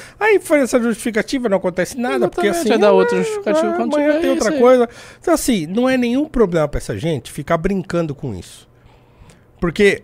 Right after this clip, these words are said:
Speaker 1: assim, a discussão de, é, ela, ela, ela só faz sentido, ou só faria sentido lá no início, quando a coisa não tava instituída. Isso, a cota já tá instituída, não vai acabar. E pronto.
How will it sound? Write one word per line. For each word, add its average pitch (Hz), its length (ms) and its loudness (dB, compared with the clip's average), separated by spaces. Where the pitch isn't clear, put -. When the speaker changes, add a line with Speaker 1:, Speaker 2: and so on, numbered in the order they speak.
Speaker 1:
assim, - 460 -4
a 151 140 0
discussão 254 500 -2
de, 208 100 -2
é, 147 400 -2
ela, 151 520 0
ela, 135 720 -2
ela 151 180 2
só - 240 0
faz 269 340 0
sentido, 156 460 -4
ou 120 60 -4
só - 140 -4
faria 175 320 -2
sentido 170 500 -8
lá 302 280 -2
no 302 80 -2
início, 208 540 -4
quando 226 180 2
a 226 60 4
coisa 254 280 2
não 254 120 0
tava 240 220 0
instituída. 190 640 -4
Isso, - 340 -10
a 185 120 -4
cota 254 340 -2
já 220 120 0
tá 247 180 -2
instituída, 170 580 -6
não 196 220 0
vai 175 140 -2
acabar. 131 500 -6
E 208 160 -2
pronto. 170 560 0